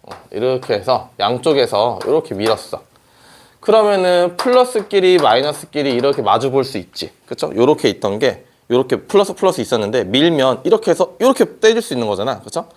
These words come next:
그래서 요렇게 밀면 반발력이라는 게 생겨서 그림을 디테일하게는 안 그릴게요. 책에 아마 나와 있을 겁니다. 그래서, 어, 책에,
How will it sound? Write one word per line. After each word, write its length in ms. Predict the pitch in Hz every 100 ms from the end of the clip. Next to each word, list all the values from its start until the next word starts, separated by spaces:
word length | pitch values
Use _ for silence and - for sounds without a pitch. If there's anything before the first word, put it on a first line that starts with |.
| _ _ _ _ _ _ -
그래서 240 | 123 143
요렇게 360 | 123 180 214 202
밀면 440 | 113 113 147 165 127 - - - _ _
반발력이라는 1080 | - 127 123 151 214 214 185 151 143 123 113
게 100 | 101
생겨서 400 | 104 160 139 120 135 - - - -
그림을 480 | - 170 180 170
디테일하게는 580 | - 135 196 180 170 147
안 160 | 101 120
그릴게요. 360 | 151 139 117 107
책에 300 | 202 185 135
아마 200 | 104 101
나와 240 | 107 117
있을 180 | 98 120
겁니다. 580 | 104 92 87 95 175 220 - - -
그래서, 380 | - 98 170 - - - - _ _
어, 520 | 98 104 101 101 101
책에, 840 | - 175 175 175 170 170 165 165